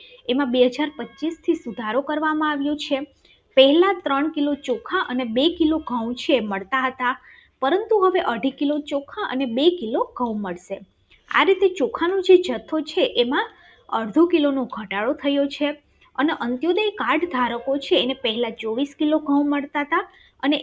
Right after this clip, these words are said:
એકવીસ કિલો ચોખા મળતા હતા, જે હવે અઠ્યા-, અઢાર કિલો ચોખા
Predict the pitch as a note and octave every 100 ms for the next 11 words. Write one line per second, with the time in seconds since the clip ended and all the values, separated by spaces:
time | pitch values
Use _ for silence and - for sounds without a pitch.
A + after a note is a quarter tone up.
0 | C#4+ - F#4+ - A3+ A3+ F#4 - A#3 -
1 | G3+ F#3+ F#3 F#3 F#3+ - F#3+ - _ _
2 | - C#4+ D#4 F#4 F#4+ - - - C4 B3+
3 | - A#3+ B3 C#4 F4 D#4 B3 G#3+ A3 -
4 | B3 C#4+